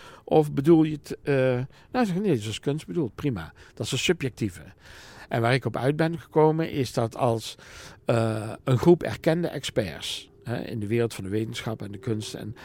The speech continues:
als, als expert bekendstaande mensen in die periode voor die discipline, eh, voor dat materiaal, als die met elkaar in een dialectisch proces tot de uitspraak komen dat het kunst is, dan is het kunst.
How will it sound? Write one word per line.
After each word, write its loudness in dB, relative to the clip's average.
als, -2
als -6
expert 0
bekendstaande -4
mensen 2
in -4
die 4
periode 0
voor -8
die 0
discipline, -2
eh, -8
voor -8
dat 4
materiaal, -2
als -8
die 0
met 4
elkaar 2
in -6
een -2
dialectisch 0
proces 4
tot 2
de -2
uitspraak 2
komen 2
dat -6
het -16
kunst 4
is, 0
dan -2
is -2
het -6
kunst. -14